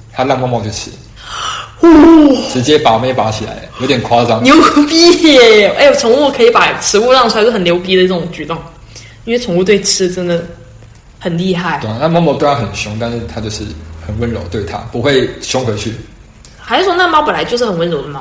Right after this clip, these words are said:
Speaker 2: 呢？
Speaker 1: 应该是很温柔，然后一直黏着猫猫不放，那猫猫就觉得，觉得很烦。昨天晚上就是一直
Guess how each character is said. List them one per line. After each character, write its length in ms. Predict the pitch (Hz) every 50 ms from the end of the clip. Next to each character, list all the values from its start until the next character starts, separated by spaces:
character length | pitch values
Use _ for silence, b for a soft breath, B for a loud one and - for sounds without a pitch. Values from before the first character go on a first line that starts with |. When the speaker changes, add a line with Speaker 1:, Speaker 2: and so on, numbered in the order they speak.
| 135 120 -
Speaker 2:
呢？ 80 | - -
Speaker 1:
应 80 | 156
该 120 | 151 170 165
是 120 | 165 156
很 80 | 113 107
温 100 | 110 107
柔， 80 | 110
然 120 | 123 135 156
后 120 | 143 143 143 - -
一 60 | 151
直 160 | 135 - 120 110 - -
黏 180 | - 117 113 113
着 60 | 117
猫 180 | 113 117 117 113
猫 80 | 110 104
不 120 | 107 107
放， 280 | 107 - 113 101 - - 117
那 80 | 123
猫 100 | 127 135
猫 100 | 131 120
就 60 | 120
觉 120 | 117 - 101
得， 120 | 113 107 - -
觉 80 | -
得 120 | 117 135 123
很 100 | 110 107
烦。 200 | - - - - - - -
昨 120 | - 117
天 100 | 127 135
晚 100 | 120 110
上 140 | 110 123 120
就 80 | 120 120
是 80 | 117 117
一 60 | 123
直 140 | 117 110